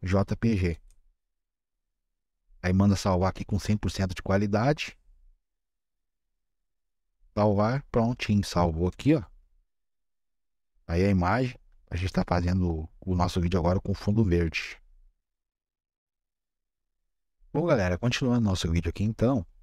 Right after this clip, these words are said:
é, vocês vão clicar no link na descrição do vídeo aí, vão cair nessa plataforma aqui de inteligência artificial, tá? Pra criação do vídeo animado de vocês. Aí vocês vão clicar aqui em Free Trial.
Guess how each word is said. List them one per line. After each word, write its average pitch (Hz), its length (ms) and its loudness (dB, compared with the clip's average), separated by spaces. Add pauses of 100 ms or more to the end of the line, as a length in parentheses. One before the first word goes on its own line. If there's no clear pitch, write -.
(560)
é, 90 340 0 (140)
vocês 107 220 -2
vão 143 100 0
clicar 113 580 -2
no 107 120 0
link 117 200 2
na 104 120 2
descrição 95 340 -2
do 95 120 2
vídeo 101 240 2
aí, 117 100 -2
vão 120 140 0
cair 101 220 0
nessa 117 340 0
plataforma 98 580 -2
aqui - 180 -2
de 101 80 0
inteligência 87 480 -2
artificial, - 460 -4
tá? 104 160 -4
Pra 92 140 -4
criação 90 360 -2
do 85 80 0
vídeo 87 180 0
animado 87 320 0
de 85 80 -6
vocês. 123 560 -2 (760)
Aí 117 100 -2
vocês 127 220 0
vão 143 140 0
clicar 143 320 -2
aqui 135 220 -2
em 139 80 0
Free 143 240 -2
Trial. 113 400 0